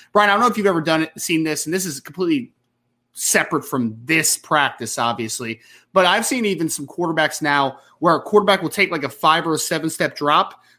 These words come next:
They'll get the ball out with a rusher coming at them. It's just usually a coach, obviously, he throws,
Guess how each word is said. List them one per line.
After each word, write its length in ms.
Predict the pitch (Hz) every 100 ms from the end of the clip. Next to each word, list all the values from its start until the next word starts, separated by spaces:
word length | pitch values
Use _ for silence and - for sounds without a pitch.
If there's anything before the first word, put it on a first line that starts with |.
| -
They'll 140 | 165
get 200 | 170 208
the 80 | 190
ball 340 | 135 143 185
out 360 | 185 208 233 -
with 220 | - 175 165
a 180 | 127 131
rusher 320 | 190 - 196
coming 320 | 190 175 139
at 240 | 147 143
them. 180 | - 101
It's 120 | 110
just 160 | - 156
usually 300 | 165 151 135
a 40 |
coach, 380 | - - 151 -
obviously, 600 | 190 180 196 196 220 220 _ _ _
he 200 | - 226
throws, 760 | 220 - 160 220 202 165 156 -